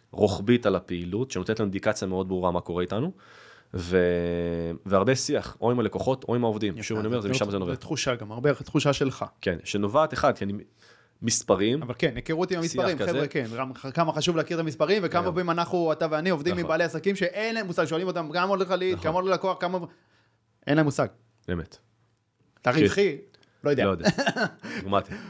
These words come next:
Speaker 2: גם מה, כן.
Speaker 1: דרמטי
Speaker 2: כן,
Speaker 1: מאוד.
Speaker 2: זה הזוי.
Speaker 1: נכון.
Speaker 2: אבל, אז איך משנים את המציאות הזאת?
Speaker 1: אה,
Speaker 2: אצל בעלי עסקים?
Speaker 1: אה,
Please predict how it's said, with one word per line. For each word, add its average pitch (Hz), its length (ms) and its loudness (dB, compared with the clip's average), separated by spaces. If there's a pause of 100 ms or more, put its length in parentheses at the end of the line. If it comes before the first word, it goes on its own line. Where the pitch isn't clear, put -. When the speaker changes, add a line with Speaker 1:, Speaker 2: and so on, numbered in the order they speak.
(220)
Speaker 2:
גם 156 140 4
מה, 185 200 4
כן. 220 120 2 (640)
Speaker 1:
דרמטי 104 260 2
Speaker 2:
כן, 101 60 -6
Speaker 1:
מאוד. 87 120 -6 (140)
Speaker 2:
זה 139 100 0
הזוי. 143 280 2 (140)
Speaker 1:
נכון. 117 200 -10 (200)
Speaker 2:
אבל, 123 240 2 (340)
אז 139 160 2
איך 196 140 2
משנים 190 300 4
את 180 40 0
המציאות 160 380 0
הזאת? 151 220 -2 (1000)
Speaker 1:
אה, 95 60 2 (480)
Speaker 2:
אצל 160 140 -2
בעלי 151 220 2
עסקים? 147 400 -2 (1700)
Speaker 1:
אה, 95 60 4